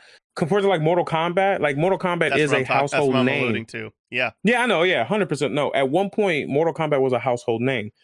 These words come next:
Speaker 1: but now even Street Fighter is a household name. Like, it, it's because of, like, the, the,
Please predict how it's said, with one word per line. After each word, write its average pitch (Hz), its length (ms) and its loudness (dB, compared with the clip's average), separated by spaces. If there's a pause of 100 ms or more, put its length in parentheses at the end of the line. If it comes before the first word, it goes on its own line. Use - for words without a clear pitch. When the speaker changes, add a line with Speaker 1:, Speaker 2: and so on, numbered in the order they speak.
(140)
Speaker 1:
but 151 160 0
now 139 600 0 (460)
even 147 240 0
Street 156 320 -4
Fighter 120 340 0
is 113 100 -2
a 107 100 2
household 107 560 -2
name. 104 320 -10 (300)
Like, 110 280 0 (880)
it, 170 160 2
it's 170 280 -2
because 220 360 0
of, 190 120 0
like, 151 260 0
the, 131 240 2
the, 113 600 0